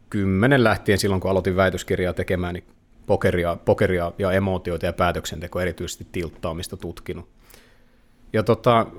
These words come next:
mun oma taustani, mistä mä päädyin tähän tilttaamisen tutkimiseen, niin mä pelasin itse aika paljon pokeria, sanotaan vuodesta kaksituhatta kuusi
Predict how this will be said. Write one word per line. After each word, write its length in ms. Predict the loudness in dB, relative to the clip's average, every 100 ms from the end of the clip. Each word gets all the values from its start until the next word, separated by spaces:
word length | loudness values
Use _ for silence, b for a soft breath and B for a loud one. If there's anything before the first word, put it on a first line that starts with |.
| -8
mun 240 | -2 2
oma 220 | 4 4
taustani, 520 | 4 4 4 2 4
mistä 260 | 4 4 2
mä 220 | 2 2 -2 -14 -20 -20 -20 -2
päädyin 380 | 2 2 2 0
tähän 220 | 2 2
tilttaamisen 480 | 2 2 0 0 -4
tutkimiseen, 540 | -6 -4 -2 0 -2
niin 100 | 0
mä 160 | 0 -2
pelasin 360 | 0 2 2
itse 140 | 4 4
aika 180 | 4 2
paljon 260 | 0 0
pokeria, 480 | -2 0 0 0 -4 -10 _ _ -20 -10
sanotaan 320 | -2 2 2
vuodesta 220 | 2 0
kaksituhatta 440 | 2 0 0 -2 -4
kuusi 460 | -2 0 0 -4